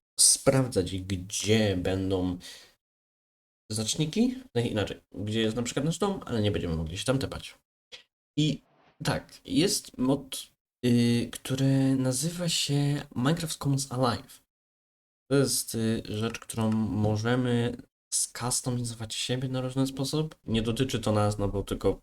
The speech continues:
naszego potomstwa, bo jeśli wybierzemy, że ma, że ma, y, jesteśmy normalnym graczem, to nie będzie nas to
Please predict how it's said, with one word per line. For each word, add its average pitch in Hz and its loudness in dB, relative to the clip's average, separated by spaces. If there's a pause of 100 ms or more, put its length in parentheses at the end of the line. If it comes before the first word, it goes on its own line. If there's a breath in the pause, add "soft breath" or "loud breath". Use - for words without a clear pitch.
(140)
naszego 101 0
potomstwa, 120 -2
bo 92 0
jeśli 95 -2
wybierzemy, 90 -2 (720 loud breath)
że 101 -6
ma, 98 -2 (360)
że 98 -4
ma, 92 -4 (640 loud breath)
y, 101 -2
jesteśmy 92 -4
normalnym 90 -2
graczem, 85 -6
to 87 -8
nie 87 -2
będzie 85 -6
nas 82 -6
to - -6